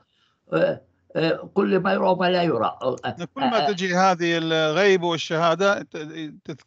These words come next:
Speaker 2: تجي لي هل، شو اسمه هذه؟ هل يجي لي هل،
Speaker 1: الفكر. حلو جدًا، هاي
Speaker 2: الفكر.
Speaker 1: حلو جدًا. هاي قانون الإيمان المسيحي. طب
Speaker 2: مم.
Speaker 1: منيح، ها-، هاي است-، هاي،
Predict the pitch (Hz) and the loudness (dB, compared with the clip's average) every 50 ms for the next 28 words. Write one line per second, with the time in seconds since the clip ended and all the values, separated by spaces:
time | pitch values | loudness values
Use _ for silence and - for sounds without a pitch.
0 | _ _ - 151 139 175 185 170 160 147 143 156 139 117 110 107 - - 127 - | _ _ -12 -8 -6 -4 -2 -2 0 0 2 0 0 -2 -6 -12 -16 -20 -18 -14
1 | - 113 113 117 113 113 117 117 127 _ _ _ _ _ _ _ _ _ _ _ | -12 -10 -10 -10 -10 -12 -14 -16 -18 _ _ _ _ _ _ _ _ _ _ _
2 | _ _ _ _ - 147 143 135 127 123 123 120 117 117 117 117 120 117 135 143 | _ _ _ _ -8 -6 -4 -4 -2 -2 -4 -4 -4 -4 -6 -6 -6 -4 -2 0
3 | 135 135 131 127 135 135 127 120 117 117 117 117 117 113 120 113 113 113 110 - | 0 0 0 0 0 0 0 0 -2 -2 -4 -4 -4 -6 -8 -8 -8 -8 -10 -6
4 | - 156 165 165 - - 160 - - - _ _ _ _ - 156 165 160 156 151 | 0 0 0 2 2 -2 -4 -4 -6 -14 _ _ _ _ -2 0 4 4 4 4
5 | 127 - 160 135 107 - - - - - - - 120 127 117 - 165 139 131 131 | 4 0 -2 -2 -2 -6 -16 -20 -20 -18 -8 -6 -6 -6 -4 -4 -4 -2 0 0
6 | 127 123 - 147 123 101 90 _ - 85 - _ _ _ _ _ _ _ _ _ | 0 0 0 -2 -4 -4 -6 _ -18 -20 -20 _ _ _ _ _ _ _ _ _
7 | _ _ - 120 120 - 147 135 160 175 165 165 160 143 127 127 131 139 127 143 | _ _ -8 -8 -6 -2 -2 -2 -2 -2 -4 -4 -2 -4 -2 -2 -4 -4 -4 -4
8 | 147 143 135 120 120 104 101 - - - 104 92 - - - - _ _ _ _ | -4 -4 -4 -4 -4 -4 -6 -8 -8 -10 -12 -12 -12 -18 -20 -20 _ _ _ _
9 | - 180 156 165 135 110 202 170 165 - - - - - 151 127 - - - - | -4 -2 2 2 2 2 0 -2 -4 -4 -6 -10 -8 -8 -8 -8 -8 -10 -14 -18
10 | - _ - - - - - - 123 131 156 165 170 - - | -20 _ -20 -18 -18 -16 -12 -10 -6 -2 -2 -2 -2 -4 -10